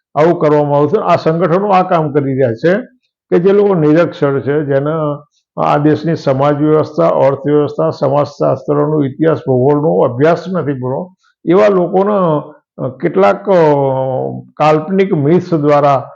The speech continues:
એમ કે ભાઈ આ વર્ણ વ્યવસ્થા છે તો ભગવાને બનાવી છે, આ સૃષ્ટિનું સર્જન ભગવાને કર્યું છે, આ દેશ સોનાની ચીડીઓ હતો, પરંતુ, અ, આ લોકોના કારણે આપણને આ, આ થઈ ગયું,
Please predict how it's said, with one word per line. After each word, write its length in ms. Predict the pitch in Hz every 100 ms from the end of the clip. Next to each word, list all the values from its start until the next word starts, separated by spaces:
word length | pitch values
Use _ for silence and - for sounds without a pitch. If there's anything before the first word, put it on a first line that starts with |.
| _ -
એમ 140 | 151 151
કે 120 | 165
ભાઈ 140 | 165
આ 60 | 156
વર્ણ 300 | 131 147 160
વ્યવસ્થા 440 | 151 147 147 143
છે 120 | 127
તો 120 | 143 131
ભગવાને 440 | 120 120 139 139
બનાવી 480 | 135 131 135 139 131
છે, 100 | 131
આ 220 | 160 143
સૃષ્ટિનું 480 | 135 151 - 139 135
સર્જન 360 | 143 131 151
ભગવાને 400 | 131 123 139 139
કર્યું 400 | 127 135 135 143
છે, 40 | 151 _ _ 147
આ 100 | 147
દેશ 200 | 151 147
સોનાની 440 | - 151 147 151
ચીડીઓ 380 | 147 143 147 147
હતો, 300 | 143 139 139
પરંતુ, 540 | 139 143 139 151 151 - _ -
અ, 320 | 139 147 160
આ 120 | 165
લોકોના 440 | 165 160 170 165 156
કારણે 460 | 151 151 151 156
આપણને 420 | 151 147 147 147
આ, 120 | 147 143
આ 320 | 180 156 143
થઈ 280 | 127 143 135
ગયું, 340 | 143 151